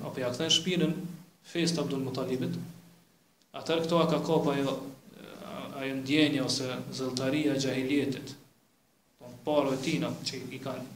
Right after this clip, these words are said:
qysh më ia kthy fen, shpinën fest parëve të mi, baballar të mi, e kështu me radhë.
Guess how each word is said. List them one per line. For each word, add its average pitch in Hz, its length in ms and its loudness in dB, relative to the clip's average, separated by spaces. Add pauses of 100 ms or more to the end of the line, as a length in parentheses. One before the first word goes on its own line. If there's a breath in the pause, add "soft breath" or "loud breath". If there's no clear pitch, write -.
(300 loud breath)
qysh 147 200 -4
më 147 40 -4
ia 139 160 0
kthy 175 300 2
fen, 175 380 4 (600 loud breath)
shpinën 190 420 4
fest 185 320 6
parëve 175 360 8
të 165 80 2
mi, 180 140 6 (180)
baballar 156 500 6
të 170 80 0
mi, 180 200 8
e - 40 8
kështu - 240 2
me 175 160 8
radhë. - 220 6